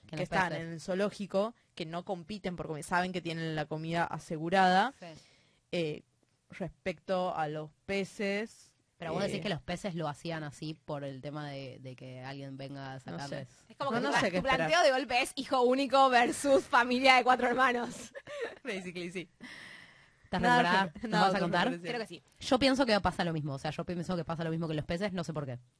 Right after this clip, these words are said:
Speaker 2: O sea, no, no tengo, no tengo ningún, ah, argumento.
Speaker 3: Bien, tus no argumentos son correctos. En los geckos particularmente, ven que los siete, o sea, todos los geckos tardaron más en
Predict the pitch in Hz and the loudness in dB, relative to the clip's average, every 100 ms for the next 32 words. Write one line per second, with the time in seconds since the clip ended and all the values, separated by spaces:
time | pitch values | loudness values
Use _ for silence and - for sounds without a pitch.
0 | _ 156 165 175 175 180 180 180 185 175 | _ -6 -2 -2 -4 -4 -4 -4 0 0
1 | 165 170 165 180 170 170 165 165 160 151 | 0 -2 -4 -4 -4 -4 -6 -6 -8 -10
2 | 139 135 - - 156 147 135 135 _ _ | -10 -14 -12 -6 -6 -6 -8 -12 _ _
3 | 226 226 233 262 320 349 302 320 311 269 | -6 -4 -4 2 2 2 0 0 0 0
4 | 262 190 - 220 233 - - - - - | 0 -2 -8 -10 -10 -10 -12 -16 -16 -18
5 | - - - - - 311 359 359 285 403 | -20 -20 -20 -20 -10 -6 -2 -2 -2 -4
6 | 381 226 202 214 220 240 311 349 285 - | -4 -6 -6 -2 -2 -2 -6 -4 -6 -6
7 | _ 196 226 214 180 - 220 214 185 - | _ -8 -6 -6 -8 -8 -8 -8 -8 -6
8 | 277 - 262 202 175 277 320 294 202 262 | -4 -4 -4 -6 -4 -2 -2 -2 -2 -2
9 | 370 302 - _ _ 214 202 262 285 233 | 0 -2 -4 _ _ -6 -2 0 0 -2
10 | 160 - _ - 214 | -8 -12 _ -10 -10